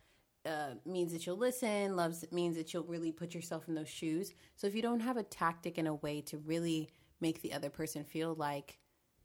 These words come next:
you wanna put, you wanna fully understand their point of view. Without that, people will just constantly be like, "No, no, no, no, 'cause this person's not hearing me. This person's not hearing me."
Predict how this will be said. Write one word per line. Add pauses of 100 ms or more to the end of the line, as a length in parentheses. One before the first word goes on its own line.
(360)
you
wanna
put,
you
wanna (160)
fully
understand (260)
their
point
of
view. (720)
Without
that, (300)
people
will
just
constantly
be
like,
"No,
no,
no,
no,
'cause
this
person's
not
hearing
me. (160)
This
person's
not
hearing
me."